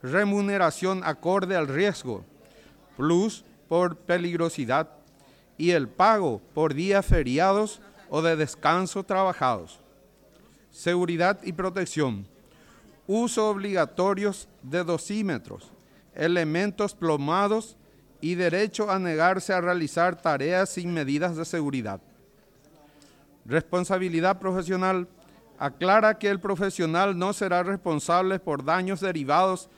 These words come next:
de la falta de recursos, infraestructura o personal. Jubilación. Establece condiciones de jubilación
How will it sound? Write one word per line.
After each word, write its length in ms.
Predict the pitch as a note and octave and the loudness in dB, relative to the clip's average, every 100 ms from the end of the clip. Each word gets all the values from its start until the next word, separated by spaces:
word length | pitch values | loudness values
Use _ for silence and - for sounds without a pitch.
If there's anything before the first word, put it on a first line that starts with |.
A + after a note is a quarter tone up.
| - - - | -20 -20 -6
de 120 | D3 | -2
la 140 | E3 D#3 | 0 2
falta 380 | E3+ F#3+ G3 | 2 2 2
de 120 | F#3+ F#3 | 0 0
recursos, 720 | D#3+ - G#3+ G3+ - G2 - _ _ _ - - _ _ | -4 -4 -4 -4 -8 -12 -16 _ _ _ -20 -20 _ _
infraestructura 1120 | F3 G#3 D#3+ F#3 - D#3 - E3+ G3+ A3+ A3+ - | -4 -2 0 -2 -2 -6 -4 -2 2 2 0 -4
o 160 | F#3 | -4
personal. 560 | F#3+ F#3 G3+ D#3 A#2+ F2+ G2+ _ _ _ _ _ _ _ _ _ _ | -4 -4 -4 -2 -4 -8 -16 _ _ _ _ _ _ _ _ _ _
Jubilación. 760 | D3 D#3+ D#3+ D3 F3+ F3+ E3+ - - - _ _ | -2 0 0 0 -2 -2 -4 -12 -20 -20 _ _
Establece 680 | - E3+ F#3 E3 F#3 G#3 A3 | -6 -2 0 2 2 0 -2
condiciones 680 | F#3+ G#3 F#3+ E3+ F#3 G3 G3 | -2 -2 -2 -2 -2 0 0
de 100 | F#3+ | -2
jubilación 760 | G3 F#3 F#3 F3 G3+ G3 G3 | -2 -2 -2 0 2 0 -2